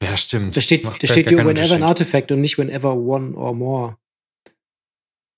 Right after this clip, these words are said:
Speaker 1: Ja, stimmt.
Speaker 2: Das ist im Zweifel sogar ein bisschen besser, weil wenn jetzt jemand auf die wilde Idee kommen würde, den, den Trigger von Ingenious Artillerist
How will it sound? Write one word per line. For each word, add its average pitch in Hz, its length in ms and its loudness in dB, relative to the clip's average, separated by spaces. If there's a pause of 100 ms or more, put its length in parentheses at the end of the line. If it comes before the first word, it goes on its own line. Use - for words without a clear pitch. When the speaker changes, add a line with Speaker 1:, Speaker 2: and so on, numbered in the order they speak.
(140)
Speaker 1:
Ja, 110 280 2
stimmt. 95 320 -4
Speaker 2:
Das - 140 2
ist - 60 -4
im 180 60 4
Zweifel 202 260 4
sogar 170 220 4
ein 151 60 0
bisschen 156 260 2
besser, 170 320 2
weil 135 240 -2
wenn 131 160 -2
jetzt - 280 -2
jemand 143 280 -2
auf 143 140 -6
die 131 160 -4
wilde 160 180 4
Idee 156 220 2
kommen 151 280 0
würde, 147 220 2
den, 135 300 -4 (640)
den 120 160 -4 (360)
Trigger 175 360 4
von 135 580 -6 (220)
Ingenious 147 680 0
Artillerist 151 800 -2